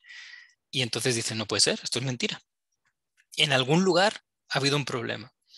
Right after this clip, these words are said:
No fuimos suficientemente completos, no capturamos la realidad nacional, o algo todavía peor, se descubre que durante todo el tiempo pasado se estuvo mintiendo,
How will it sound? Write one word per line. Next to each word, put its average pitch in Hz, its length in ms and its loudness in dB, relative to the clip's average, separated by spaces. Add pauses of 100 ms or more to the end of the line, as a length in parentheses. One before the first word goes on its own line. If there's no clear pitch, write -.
(1000)
No 143 180 2
fuimos 143 320 4
suficientemente 123 600 0
completos, 139 440 -2
no 131 100 -2
capturamos 113 480 -2
la 107 100 -2
realidad 101 340 -2
nacional, 107 640 -2 (600)
o 120 520 4 (1700)
algo 123 240 2
todavía 113 300 -2
peor, 127 280 0 (920)
se - 160 0
descubre 113 460 -2
que 117 340 -6 (340)
durante 120 460 -2
todo 123 260 -2
el 139 120 -2
tiempo 143 280 0
pasado 143 440 0
se - 100 -4
estuvo 117 300 -2
mintiendo, 120 580 -8